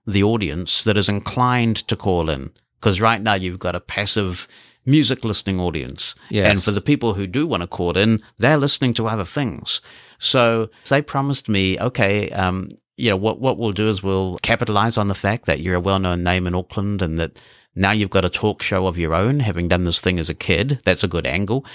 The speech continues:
Speaker 1: And we'll advertise it, you know, in the papers and things like that." Well, they never did any of that.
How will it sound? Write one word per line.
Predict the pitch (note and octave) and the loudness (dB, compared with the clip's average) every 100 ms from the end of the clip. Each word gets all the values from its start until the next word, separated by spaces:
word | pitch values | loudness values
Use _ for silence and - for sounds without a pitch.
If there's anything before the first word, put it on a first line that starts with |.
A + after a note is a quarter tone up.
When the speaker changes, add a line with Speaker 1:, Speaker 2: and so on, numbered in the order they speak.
| - - | -14 -2
Speaker 1:
And | F#2+ | 2
we'll | G2 F#2 | 4 4
advertise | C3 D3 - E2 D2 D2+ | 4 2 2 0 0 -4
it, | B1+ - | -6 -6
you | G2+ | -2
know, | E2 F2 | 0 2
in | |
the | F2+ | 0
papers | - A#2 A#2 E2 E2 | 2 2 2 0 0
and | E2 | -2
things | E2+ D#2+ | -4 -2
like | E2 E2+ | -2 0
that." | E2 | 0
Well, | F#2+ | 2
they | F#2+ G#2+ | 2 2
never | A2 A#2 | 2 0
did | A2+ G2+ | 0 2
any | F#2 G2+ G2+ | 2 2 2
of | E2+ D#2+ | 0 -2
that. | C2 A#1 - | -4 -6 -8